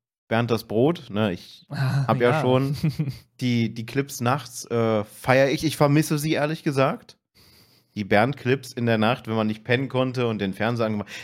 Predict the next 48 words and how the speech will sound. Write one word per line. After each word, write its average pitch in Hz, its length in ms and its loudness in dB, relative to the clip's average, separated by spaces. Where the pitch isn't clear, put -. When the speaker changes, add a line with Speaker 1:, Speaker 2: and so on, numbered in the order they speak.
Speaker 1:
Ich - 140 -6
hatte 123 180 2
die, 98 280 0
die 85 100 -8
günstige 104 400 -4
Lage, 92 280 -2
ich - 140 -12
hatte 101 160 -6
einen 90 120 -6
Fernseher 101 380 -2
im 85 120 -6
Zimmer. 85 420 -8
Speaker 2:
Gefährlich. 123 720 -6
<laughs> - 380 -20
Speaker 1:
Auch 120 260 0
wenn 120 160 2
da 117 80 4
mitunter 113 440 -2
Sachen 110 640 -4
aus 120 160 -4
Versehen 113 380 0
liefen, 117 340 -4
die 107 100 -8
vielleicht 107 360 0
nicht 110 100 -4
<laughs> - 0 -
jugendfrei 143 640 2
waren. - 640 -2
Speaker 2:
Ja, 170 400 2
auf 156 180 2
drei, 156 320 2
wenn 160 200 2
du 220 60 2
um 165 140 0
drei 160 300 0
Uhr 185 140 2
nachts 185 320 -2
Super 190 260 0
R 143 160 2
T 143 120 -4
L 135 140 -2
laufen 139 340 -2
hast, 165 200 -4
laufen 151 400 4
auch 147 160 0
da 143 300 4
schmutzige 120 520 -4
Sachen. 120 440 -12